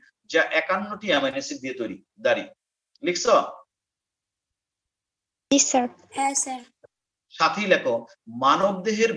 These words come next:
Speaker 1: বৃহত্তম প্রোটিনের নাম এটা তো ক্ষুদ্রতম। এবার লেখো, মানবদেহের বৃহত্তম প্রোটিনের নাম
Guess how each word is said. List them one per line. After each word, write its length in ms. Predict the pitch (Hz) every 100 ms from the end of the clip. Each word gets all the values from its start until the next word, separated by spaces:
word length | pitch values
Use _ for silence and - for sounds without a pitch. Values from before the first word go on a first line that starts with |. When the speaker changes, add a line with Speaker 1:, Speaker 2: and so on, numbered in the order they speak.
| 135
Speaker 1:
বৃহত্তম 680 | 160 170 196 - - 208 214 214 -
প্রোটিনের 480 | 175 185 185 202 180
নাম 260 | 135 120 110 139 196 _ _ -
এটা 140 | -
তো 100 | -
ক্ষুদ্রতম। 520 | - 196 190 190 117 107 - - - _
এবার 180 | 151 185
লেখো, 220 | 202 190 151 143
মানবদেহের 580 | 143 165 165 170 196 196
বৃহত্তম 680 | 135 147 160 - - 202 202 208
প্রোটিনের 440 | 175 160 175 180 175 143 131
নাম 180 | 123